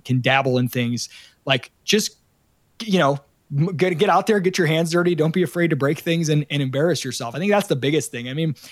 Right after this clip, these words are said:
you know, even though my kids are, are unschooled and all this stuff, they still face that. Their biggest hurdle is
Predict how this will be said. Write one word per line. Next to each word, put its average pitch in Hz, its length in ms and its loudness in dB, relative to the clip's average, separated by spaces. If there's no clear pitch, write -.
you - 20 -4
know, 233 100 -2
even 220 160 0
though 208 120 0
my 165 160 2
kids 170 260 0
are, 165 220 0
are 147 180 -12
unschooled 156 460 -6
and 147 40 -6
all 139 80 -4
this 151 120 -8
stuff, 165 220 -6
they 202 120 0
still 208 240 -2
face 123 280 -4
that. 143 200 -4
Their 156 120 -2
biggest 175 320 0
hurdle 139 380 0
is 131 440 -2